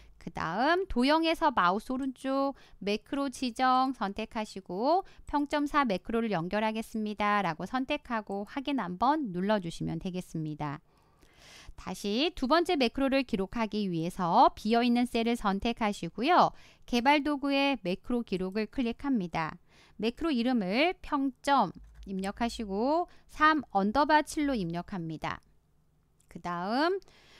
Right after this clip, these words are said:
매크로 이름을 입력하셨다면 확인 한번 누르시고요. 다시 커서를 씨 십일 셀을 선택 한번 하신 다음에 그 다음,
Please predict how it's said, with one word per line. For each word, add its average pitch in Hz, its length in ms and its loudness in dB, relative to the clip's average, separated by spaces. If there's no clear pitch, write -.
매크로 285 300 -2
이름을 302 360 2
입력하셨다면 254 1300 2
확인 311 380 -2
한번 254 340 2
누르시고요. 185 800 0
다시 214 640 -4
커서를 311 560 2
씨 339 280 -2
십일 330 380 -4
셀을 269 420 -2
선택 240 720 -4
한번 220 260 -4
하신 247 320 -4
다음에 190 600 -4
그 - 100 -20
다음, 247 640 -4